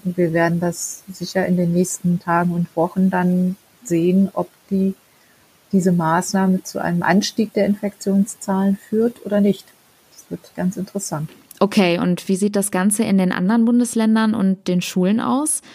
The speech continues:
Speaker 2: Hat sich da bislang irgendwas verändert?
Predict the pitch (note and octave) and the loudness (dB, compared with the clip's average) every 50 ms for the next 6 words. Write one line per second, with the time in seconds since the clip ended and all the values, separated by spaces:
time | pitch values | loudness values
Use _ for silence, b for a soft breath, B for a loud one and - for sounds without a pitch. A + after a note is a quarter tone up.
0 | B B B B B B - F#3+ F#3+ - - A3 G3+ - - F3 F3 A3 B3+ B3+ | B B B B B B -4 -4 -4 -2 -2 -4 -4 -2 -2 -2 0 0 0 0
1 | - A#3+ A#3 A3+ A3+ A3+ A3+ A3 A3 G#3 G3+ G3 - - - F3 - - F3+ G3+ | 0 2 2 2 2 2 2 2 2 2 2 0 -2 -2 -4 -4 -2 0 2 2
2 | A#3+ C4 C4+ C4 - - - - | 2 2 0 -4 -6 -14 -14 -16